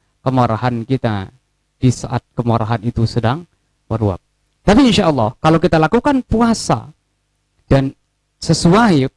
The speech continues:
puasa itu kita lakukan dengan aturan Rasulullah sallallahu alaihi wasallam, maka insya Allah kita akan termasuk dalam kategori orang-orang yang mampu untuk memanage nafsu kita, kemarahan kita di saat sedang marah.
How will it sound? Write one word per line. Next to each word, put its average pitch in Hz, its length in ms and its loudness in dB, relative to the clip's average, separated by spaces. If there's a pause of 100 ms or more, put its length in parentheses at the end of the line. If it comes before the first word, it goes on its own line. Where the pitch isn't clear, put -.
puasa 156 340 0
itu 156 240 -2
kita 151 160 -2
lakukan 147 480 -2
dengan 127 240 -2
aturan 196 400 0
Rasulullah 175 540 2
sallallahu 151 340 0
alaihi - 60 -6
wasallam, 175 280 2 (680)
maka 127 240 -2
insya 120 240 -2
Allah 117 240 0 (320)
kita 127 300 0
akan 113 240 -6
termasuk 123 480 -2
dalam 113 240 0
kategori 113 800 -2
orang-orang 110 560 -2
yang 104 80 -8
mampu 175 400 0
untuk 147 260 -2
memanage 139 680 -2 (320)
nafsu 180 320 0
kita, 190 400 -2
kemarahan 127 480 -2
kita 127 240 -4
di 117 140 -6
saat - 180 -10
sedang 104 260 -6
marah. 127 300 -2